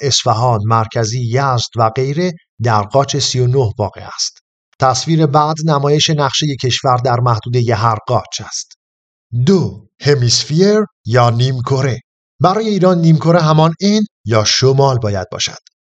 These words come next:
سه، ایستینگ، معادل ایکس یا همان شش رقم اول شناسه جام است. چهار،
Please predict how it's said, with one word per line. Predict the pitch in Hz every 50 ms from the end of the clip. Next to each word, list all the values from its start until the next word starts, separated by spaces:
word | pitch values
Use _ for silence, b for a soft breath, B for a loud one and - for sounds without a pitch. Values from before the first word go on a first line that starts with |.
| _ _ -
سه، | - - - 165 170 139 101 95 - _ _ _ -
ایستینگ، | 190 196 196 170 - - - - 120 110 104 95 92 87 - - _ _ _ _ -
معادل | 113 120 120 117 113 113 123 113 113 110 123
ایکس | 180 196 208 208 208 - - - - _ _ -
یا | 226 226
همان | 185 202 208 202 196 180 160
شش | - 165 151 131 - - 143
رقم | 135 127 139 139 135
اول | 131 120 120 120 110 131 127 127
شناسه | 117 - 127 117 113 104 - 117 110 110 110 104 110
جام | 120 113 - - - - -
است. | - - - - _ _ _ _ _ _ -
چهار، | - 123 110 110 120 120 107 90 -